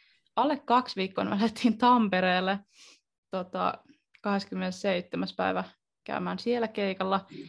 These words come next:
Ja mä olin sitä ennen ottanut toisen koronarokotteen, niin mulla oli, niinku, viisi päivää semmoista hirveät flunssaa ja tämmöistä. Mä olin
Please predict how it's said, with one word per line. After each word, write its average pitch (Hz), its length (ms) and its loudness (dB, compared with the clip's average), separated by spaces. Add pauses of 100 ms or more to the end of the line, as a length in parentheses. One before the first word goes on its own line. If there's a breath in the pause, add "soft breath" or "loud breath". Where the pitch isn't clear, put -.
(180 loud breath)
Ja 196 60 -4
mä 196 60 4
olin 202 120 4
sitä 220 240 4
ennen 190 160 2
ottanut 190 340 -4
toisen 220 300 2
koronarokotteen, 185 840 -4
niin 185 80 -2
mulla 190 140 -2
oli, 180 80 -2
niinku, 180 180 -6
viisi 202 240 -2
päivää 170 200 0
semmoista 185 220 -8
hirveät 175 260 -6
flunssaa 196 360 -4
ja - 40 -6
tämmöistä. - 260 -6
Mä - 60 -4
olin 202 140 -6